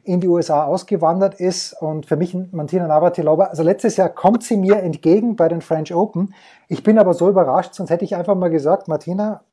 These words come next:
danke. Ich hätte einfach Martina, danke gesagt zu ihr, weil das eine Inspiration für mich immer gewesen.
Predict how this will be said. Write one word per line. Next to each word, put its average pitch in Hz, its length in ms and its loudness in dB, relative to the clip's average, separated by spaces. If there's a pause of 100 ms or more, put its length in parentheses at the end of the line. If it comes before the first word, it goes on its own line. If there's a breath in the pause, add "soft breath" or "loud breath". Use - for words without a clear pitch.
(120)
danke. 156 420 -4 (300)
Ich 151 80 -2
hätte 190 120 0
einfach 226 200 0
Martina, 214 360 0
danke 196 320 -6
gesagt 120 360 -10
zu 143 60 -8
ihr, 139 120 -2
weil 151 160 0 (360 soft breath)
das 170 260 -2 (100)
eine 185 160 -4
Inspiration 175 800 0
für 208 160 -4
mich 185 260 -6
immer 196 200 -4
gewesen. 170 580 -4